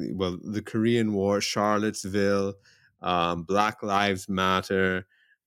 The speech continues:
um, you know, uh, you know, billionaire capitalists, um, uh, U S human rights, uh,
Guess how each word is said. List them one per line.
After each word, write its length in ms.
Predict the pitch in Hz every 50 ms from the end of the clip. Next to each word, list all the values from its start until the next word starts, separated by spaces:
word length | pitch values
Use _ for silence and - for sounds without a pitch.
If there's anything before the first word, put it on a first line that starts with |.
| -
um, 600 | 87 82 82 82 82 82 80 80 80 80 80 80 - _ _ _ _ _ _ _ _ _ -
you 80 | 95
know, 300 | 92 92 90 - - 67 58
uh, 540 | 67 85 82 80 80 78 78 78 80 82 85 85 82 _ _ _ - - - -
you 120 | 139 110
know, 60 | 92
billionaire 600 | 90 92 113 110 101 104 104 101 101 101 98 98 98
capitalists, 1120 | - - - 101 98 95 - 104 - 101 95 95 95 95 92 - - - - - - - -
um, 440 | - 87 87 82 82 82 80 80 - _ _ _ - - _ _ _ _ _ -
uh, 300 | - 50 - - - - - - 50 50 - _ _ _ _ _ _ 196 175
U 380 | 156 123 117 113 110 107 101 104
S 240 | 101 101 - - -
human 340 | - 117 104 101 98 95
rights, 720 | 95 95 95 98 95 95 95 95 95 - - - - -
uh, 300 | 110 92 87 85 85 87